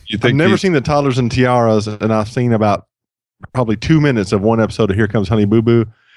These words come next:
Speaker 2: It does not look scripted. <clears throat> Excuse me.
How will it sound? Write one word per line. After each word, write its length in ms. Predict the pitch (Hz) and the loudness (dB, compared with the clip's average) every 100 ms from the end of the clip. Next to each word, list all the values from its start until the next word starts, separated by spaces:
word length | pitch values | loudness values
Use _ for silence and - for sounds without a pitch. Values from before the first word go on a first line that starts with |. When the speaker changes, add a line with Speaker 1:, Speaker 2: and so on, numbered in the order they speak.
| - - - | -20 -20 -4
Speaker 2:
It 100 | 120 | 0
does 160 | 123 | 2
not 280 | 123 131 120 | 2 0 0
look 260 | 131 123 - | 0 0 -2
scripted. 680 | - - 135 - 156 156 - - | -10 -4 -4 -2 -4 -4 -12 -14
<clears throat> 960 | - 180 135 131 _ - 160 156 107 - _ _ _ _ _ - | -6 -6 -6 -14 _ -12 -8 -8 -8 -18 _ _ _ _ _ -18
Excuse 300 | - 123 113 | -2 0 2
me. 180 | 104 | 0